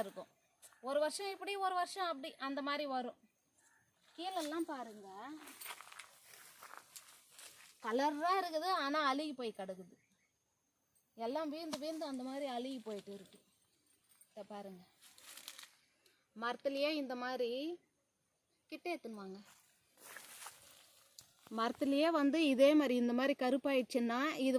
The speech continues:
வந்து அப்படியே கீழே விழுந்துரும். கீழே விழுந்து அப்படியே அழுகிடும். காய் பார்க்கறதுக்கு நல்லா இருக்குது, ஆனா இந்த மாதிரி கருப்பா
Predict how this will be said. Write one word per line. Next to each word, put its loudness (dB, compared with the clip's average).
வந்து 6
அப்படியே 0
கீழே 6
விழுந்துரும். 2
கீழே 4
விழுந்து 6
அப்படியே 4
அழுகிடும். 2
காய் 4
பார்க்கறதுக்கு 0
நல்லா 4
இருக்குது, -2
ஆனா -4
இந்த 2
மாதிரி 4
கருப்பா 2